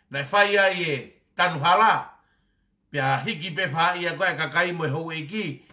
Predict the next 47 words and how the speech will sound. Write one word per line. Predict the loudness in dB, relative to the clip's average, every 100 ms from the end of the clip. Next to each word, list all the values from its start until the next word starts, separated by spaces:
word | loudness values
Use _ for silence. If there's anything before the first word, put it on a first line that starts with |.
| -8
kai | -6 -6
tuku | -8 -8
pe | -6
ki | -2
lalo | 4 4 4
e | -2
nima | -6 -4 -4
ia | -2 -4 -2
koe | -4 0
whai | 0 0
koe | -2 -6 -2
patoa. | -4 -4 -8 -8 -12 _ _ _ _
Ai | 0 2
koe | 0 -2
hinga | -2
mai | 2 2
whai | 4 2
koe | 2 0
patoa, | -2 -2 0 0 -2 -8 -20 _ 2
tanu | 4 4 -2
pe | -6
moto | -2 -2 2 2
le | 2
hala | 4 4 4 4
hau | 2 -2
mou | -6 -6
kolo, | -4 -2 -2 -2 -8 _ _ _
koe | -6 -4
hui | -4 -4 0
koe | 0
ke | 0
mauloto | 2 2 2 2 0
matoro | -2 0 -2 -2
ke | 0
tanu | 2 2 0
e |
hala | -2 -2 -2
mau | -4 -6
kolo, | -6 -8
kono | -6 -6 -4
whaka | -4 -4
uhinga | -4 -4 -2
e | -2
nau | -4
ta | -4 -4
hiki | -4 -6
nima. | -6 -6 -8